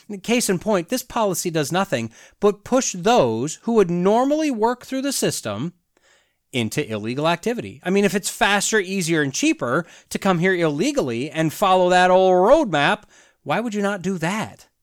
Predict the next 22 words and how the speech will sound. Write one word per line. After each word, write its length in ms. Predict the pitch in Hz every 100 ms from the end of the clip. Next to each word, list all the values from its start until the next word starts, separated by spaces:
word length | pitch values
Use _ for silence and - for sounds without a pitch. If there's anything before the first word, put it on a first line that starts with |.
| _ _ _ _ -
The 80 | 160
Democrats, 600 | 214 269 - 131 123 160
in 100 | 156
every 280 | 170 196 254
way 160 | 233
possible, 580 | - - 143 139 135 135
push 480 | 139 - 196 - - _
for 280 | - 180 -
evil, 440 | 143 98 95 - _ _ _
push 260 | - 113
for 140 | - 208
crime, 640 | - 208 190 180 180 180 - _ -
push 180 | 110
for 160 | - 123
theft, 560 | - - 208 196 - _ _ _
push 180 | - 170
for 180 | - 156
anything 520 | 170 208 262 269 233 -
anti-Christian, 880 | 135 208 247 247 - 110 - 110 104
anti-God 1080 | 139 185 196 220 214 123 160 160 113 131
they 160 | 135 147
can. 420 | - 208 143 92